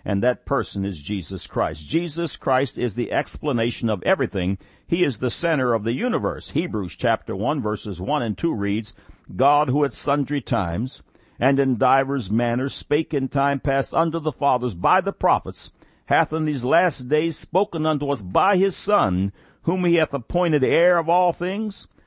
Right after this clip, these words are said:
by whom also he made the worlds."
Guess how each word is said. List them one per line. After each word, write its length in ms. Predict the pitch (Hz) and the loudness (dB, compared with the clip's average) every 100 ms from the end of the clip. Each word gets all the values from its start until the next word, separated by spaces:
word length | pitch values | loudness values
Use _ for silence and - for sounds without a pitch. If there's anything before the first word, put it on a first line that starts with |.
| - | -4
by 340 | 139 185 190 | 4 6 6
whom 280 | 165 175 143 | 4 2 4
also 500 | 143 143 - 120 92 - - | 2 2 0 0 -2 -6 -2
he 160 | 165 | 0
made 280 | 131 107 98 | 2 2 0
the 80 | 95 | -4
worlds." 560 | 85 85 - _ _ | -4 -6 -8 _ _